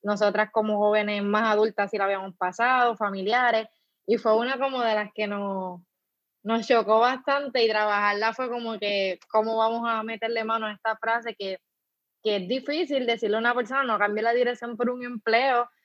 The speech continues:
cuando la persona necesita el empleo, o sea, y si, y si se le hace más fácil cambiarla por una de Cano Banana de Río Grande para traer ese dinero que necesita, o sea, lo va a hacer, pero fue bien, fue bien chocante trabajar con esa frase, diría que,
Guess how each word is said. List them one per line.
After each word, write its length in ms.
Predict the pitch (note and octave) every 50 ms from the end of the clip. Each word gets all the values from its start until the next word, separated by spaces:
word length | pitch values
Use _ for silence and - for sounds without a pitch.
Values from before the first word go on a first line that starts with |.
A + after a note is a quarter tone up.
| _ _ _
cuando 260 | - A3+ A3 G#3+ G#3+ G#3
la 100 | G3+ F#3
persona 280 | G3+ G3 - G#3 F#3 F#3+
necesita 360 | G#3 A3+ C#4 C4 A3+ G#3 B3
el 60 | C4+
empleo, 440 | B3+ A3+ G3+ - - F#3 G#3+ A#3+ A3+
o 40 | A3
sea, 180 | - G#3 F#3+ F#3
y 100 | G3 F#3+
si, 380 | - G#3 G3 G3 F#3 F3+ F#3 G#3
y 40 |
si 120 | F#3+ G#3+ G3+
se 120 | G3 G3
le 80 | F#3 F#3
hace 200 | F3+ F3+ G#3 G3+
más 140 | G#3 G#3+ G#3
fácil 280 | A#3 A3 A3+ B3+ A#3
cambiarla 500 | - C4 A#3+ A#3+ A3 A3+ A3 A3+ B3 A#3+
por 140 | A3 A#3 A#3
una 180 | A3+ A3+ A3+ A3
de 100 | A3+ A3
Cano 240 | A3 G#3+ G#3 G#3+ G#3+
Banana 340 | G#3+ G#3+ A3 A3 A3 G#3+ G#3+
de 80 | A3 G#3+
Río 160 | A3 G#3+ G#3
Grande 340 | G3+ G3+ G#3 G#3+ G#3+ A3+ G#3+
para 280 | A3 G#3+ G3 G3 F#3+
traer 480 | - - F3+ F3+ F#3 F#3 G3 G3+ G#3+ G#3+ _ _ _ _ _ _ _ _ _
ese 280 | A3 A3+ G#3+ - A#3 A3+
dinero 420 | A#3 A3+ G#3+ G#3+ G#3+ G#3+ A#3 A3
que 80 | A3+ G#3+
necesita, 760 | G#3+ G#3 F3+ G#3 G3 - G3+ G#3 A3 A#3 A#3 G#3 F#3+ F3+ -
o 40 | -
sea, 220 | _ G#3 F#3+ F#3+
lo 160 | F#3+ F#3+ F#3 F3+
va 120 | F#3+ G3+
a 20 |
hacer, 400 | F#3+ - - A3 B3 B3+ A3+ G3 -
pero 320 | G#3+ G3+ G3 G3 F#3 F3+ - _
fue 140 | G3 F#3 F#3
bien, 300 | G3+ G#3+ A3+ A#3 A3 - _ _ _
fue 140 | - G#3+ G#3
bien 220 | A3+ A#3+ C4 C4
chocante 600 | B3+ C#4 C4+ C4 B3 B3+ C4 C4+ C#4 - B3+ A#3+ A3
trabajar 400 | G#3+ G#3 G3+ G3+ G3+ G3+ F#3+ F#3
con 160 | - A3 A3+ A#3
esa 160 | A#3+ B3 A#3+
frase, 260 | G#3+ A#3+ B3 B3+ A#3+ A3
diría 280 | G#3 G3 G3+ G3+ G3+ G3+
que, 200 | A3 G#3+ G#3